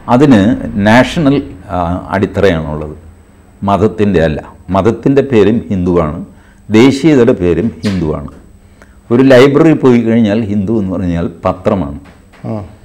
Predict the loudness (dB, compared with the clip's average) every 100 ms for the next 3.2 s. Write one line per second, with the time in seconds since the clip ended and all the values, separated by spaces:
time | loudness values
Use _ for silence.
0 | -20 _ _ _ 0 2 2 2 2 2
1 | 2 2 4 4 4 2 -2 -4 -2 0
2 | 0 0 -2 -2 -4 -2 0 0 -2 -6
3 | -16 -18